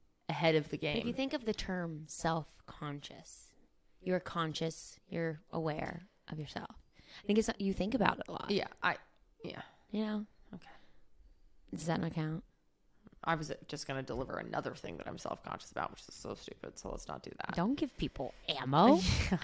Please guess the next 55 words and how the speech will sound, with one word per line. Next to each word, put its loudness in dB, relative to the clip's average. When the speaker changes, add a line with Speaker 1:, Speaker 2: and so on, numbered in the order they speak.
Speaker 2:
Don't 12
give 12
these 12
Speaker 1:
Go 12
on. 12
Speaker 2:
online 8
bullies 12
Speaker 1:
Um, 2
Speaker 2:
ammo. 8
Speaker 1:
I 12
understand 10
what 6
you 6
mean. 6
I 12
think 6
I 10
just 2
really 4
wanna 2
give -2
my -2
kids -6
a -4
really -6
good -6
life. -4
Speaker 2:
Yeah. 4
Speaker 1:
But 10
I 8
also 4
don't, 2
I 6
also 6
think -2
that 2
I 4
do 2
a -4
great -6
job. -4
Speaker 2:
Yeah, 10
you're 8
Speaker 1:
So 8
Speaker 2:
never, 12
Speaker 1:
I'm 10
Speaker 2:
like, 12
Speaker 1:
not 2
Speaker 2:
in 12
a 10
group 8
and 4
people 4
are 8
like 4